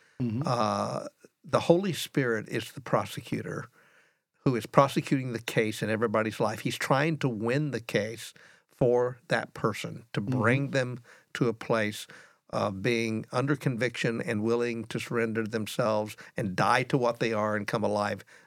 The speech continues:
Speaker 2: to who they should be. It's the Holy Spirit who's the counselor. You know, counselor is one of the terms we use for a lawyer. He's the lawyer. You're not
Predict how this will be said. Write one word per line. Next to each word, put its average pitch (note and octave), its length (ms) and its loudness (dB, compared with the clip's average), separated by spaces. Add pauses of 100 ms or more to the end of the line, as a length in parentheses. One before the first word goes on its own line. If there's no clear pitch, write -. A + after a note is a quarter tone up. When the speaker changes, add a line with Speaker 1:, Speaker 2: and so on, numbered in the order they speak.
(120)
Speaker 2:
to A#2 80 -2
who G#2+ 140 0
they A#2 140 -4
should G#2+ 260 0
be. A2 200 -4 (640)
It's D3 200 4
the C#3 100 8
Holy D3 260 2
Spirit C#3+ 400 2
who's A#2+ 200 -2
the - 140 -6
counselor. A2+ 800 2
You C3+ 120 0
know, - 140 -8
counselor E3+ 340 4
is B2+ 100 -2
one D3 140 2
of B2+ 60 0
the B2 60 -2
terms A#2+ 300 0
we A#2+ 80 0
use A2+ 200 0
for A2 200 0
a G#2 60 0
lawyer. G#2+ 460 0 (420)
He's D3+ 260 4
the D3 120 4
lawyer. A#2+ 500 2 (260)
You're F3 300 4
not D#3+ 280 0